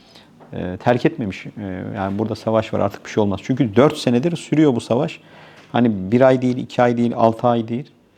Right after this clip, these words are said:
E, dört senedir bir baskı ve bir ne olacak endişesiyle her gün kalkıyorsunuz. Evimiz bize roket isabet edecek mi? E, işte otelimize gelecek mi? İş yerimize gelecek mi?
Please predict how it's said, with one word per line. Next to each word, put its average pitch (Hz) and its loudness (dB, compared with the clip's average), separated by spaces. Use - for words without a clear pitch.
E, 95 -12
dört 117 0
senedir 113 -8
bir 110 0
baskı 117 2
ve 156 0
bir 131 -2
ne 117 6
olacak 139 6
endişesiyle 135 -2
her 113 2
gün 101 -4
kalkıyorsunuz. 104 -4
Evimiz 123 0
bize 123 0
roket 117 -2
isabet 113 0
edecek 110 -2
mi? 104 -6
E, 104 -8
işte 110 -6
otelimize 110 2
gelecek 107 2
mi? 98 -4
İş 107 -6
yerimize 107 2
gelecek 110 0
mi? 165 -6